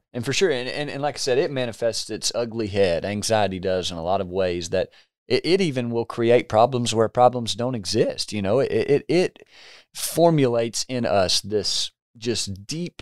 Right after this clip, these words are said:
desire to be so concerned about the things I can't control. And that's what we're gonna talk about with this anxiety and combating that and cures and things like that.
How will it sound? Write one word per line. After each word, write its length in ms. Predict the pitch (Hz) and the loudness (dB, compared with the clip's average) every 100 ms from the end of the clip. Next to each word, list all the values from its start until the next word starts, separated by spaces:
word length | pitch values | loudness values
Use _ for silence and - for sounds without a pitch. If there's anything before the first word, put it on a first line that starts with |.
| 113 | -2
desire 600 | 113 92 104 101 95 82 | 0 2 4 4 4 0
to 140 | - | -6
be 120 | 92 | -8
so 380 | 90 - - 113 | -4 0 2 2
concerned 480 | 107 110 - 104 95 | 0 -4 -2 0 2
about 200 | 98 95 | 2 0
the 80 | 90 | -2
things 280 | - 90 87 | -6 -6 -6
I 80 | |
can't 300 | 82 - 85 | -6 -8 -10
control. 480 | - 78 - 82 76 | -10 -8 -4 -2 -2
And 80 | 95 | 2
that's 280 | 143 - - | 2 2 0
what 220 | 120 120 | 2 2
we're 100 | 107 | 2
gonna 180 | 104 95 | -2 -2
talk 300 | - 123 131 | 4 4 4
about 300 | 90 82 80 | -2 -4 0
with 260 | 117 117 - | -2 -2 -4
this 260 | 98 - | -4 -4
anxiety 560 | 104 98 98 98 98 101 | -6 -6 -2 0 0 -2
and 120 | 90 | -6
combating 840 | - 120 113 98 98 107 101 95 | -6 -2 -2 0 0 0 -4 -6
that 340 | 92 98 101 - | 0 2 2 -2
and 220 | 85 78 | -8 -10
cures 480 | - 127 120 117 104 | -8 -4 -2 -2 -2
and 120 | 98 | -4
things 240 | 107 101 | -4 -4
like 240 | 92 87 - | -2 -4 -4
that. 280 | 95 85 | -2 -2